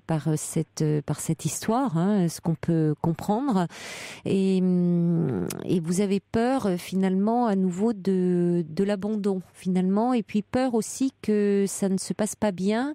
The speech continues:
par rapport à vos, à vos enfants. Donc, c'est d'autant plus compliqué pour vous que vivre une nouvelle histoire avec une femme,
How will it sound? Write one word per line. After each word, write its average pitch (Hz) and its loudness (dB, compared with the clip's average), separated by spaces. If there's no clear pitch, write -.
par 196 -2
rapport 214 0
à 196 2
vos, 185 2
à - 0
vos 170 -4
enfants. 208 0
Donc, 208 0
c'est - -4
d'autant 247 0
plus 247 -2
compliqué 226 -2
pour 214 -2
vous 269 -2
que 226 0
vivre 214 0
une 208 0
nouvelle 226 0
histoire 208 -2
avec 208 0
une 202 2
femme, 247 0